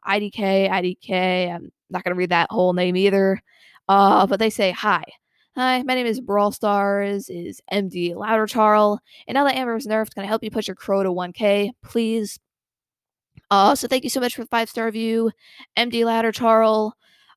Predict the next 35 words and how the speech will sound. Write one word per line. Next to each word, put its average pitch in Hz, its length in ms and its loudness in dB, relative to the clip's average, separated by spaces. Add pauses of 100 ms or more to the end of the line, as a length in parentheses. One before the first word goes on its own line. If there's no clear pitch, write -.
Um, 233 800 4
and 220 540 -6
yeah, 233 240 -6
I 185 60 -12
mean, 233 140 -10
about 240 320 -4
helping 226 240 -8
me 214 100 -8
push 208 280 -4
crow 208 200 2
to 196 80 4
one 190 220 2
K. 196 640 0 (560)
Uh, 196 260 6
maybe 254 640 0
not 247 220 -6
this 214 160 -4
season, 214 420 -6
but - 160 -12
the - 60 -14
next 202 260 -4
season. 202 560 -4 (380)
Um, 180 460 2
yeah, - 120 -2
I - 60 -4
just - 120 -12
don't 214 120 -4
think 202 160 -4
I'm 180 40 -2
gonna 180 120 -4
have 190 180 -4
the - 220 -4
time 190 480 0
to 170 140 -14
get 175 200 -6